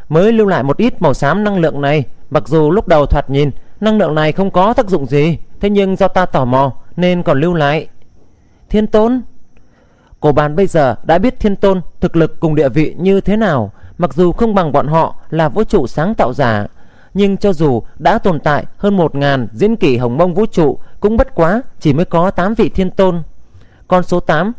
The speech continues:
là con số thiên tôn nhiều nhất, một vũ trụ năng lượng nhiều nhất cũng chỉ có thể sinh ra tám đại thiên tôn. Theo như cổ bàn nói,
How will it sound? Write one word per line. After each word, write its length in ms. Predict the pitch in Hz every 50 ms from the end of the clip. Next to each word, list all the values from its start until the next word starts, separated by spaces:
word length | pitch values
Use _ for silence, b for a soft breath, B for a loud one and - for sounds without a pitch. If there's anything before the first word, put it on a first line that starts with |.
| b b b
là 160 | 160 175 180
con 140 | - - 214
số 220 | - - 185 214
thiên 200 | 220 - 226 208
tôn 240 | - - 220 208 202
nhiều 160 | 185 156 131
nhất, 220 | 123 160 214 262 - b b b b b b b
một 200 | 180 180 156 -
vũ 100 | 226 247
trụ 300 | 240 - 214 185 139 117 - -
năng 220 | 180 208 208 208
lượng 240 | 190 175 156 147 - b b b -
nhiều 160 | 160 156 147
nhất 220 | 156 196 240 - - -
cũng 160 | 202 208 233
chỉ 240 | - - 165 127 120
có 140 | - 190 190
thể 180 | 226 - -
sinh 220 | - - 185 185 170
ra 280 | - 185 185 180 165 - - -
tám 260 | 165 160 175 208 233
đại 160 | 220 185 -
thiên 160 | - 180 175
tôn. 340 | - - 185 180 165 165 147 - - - - - _ - - _ b b b b b b b b b b b b b b
Theo 260 | - 180 180 180 180 175
như 140 | 170 170
cổ 180 | - - 135 123
bàn 240 | 123 120 113 110 113
nói, 260 | 123 143 196 254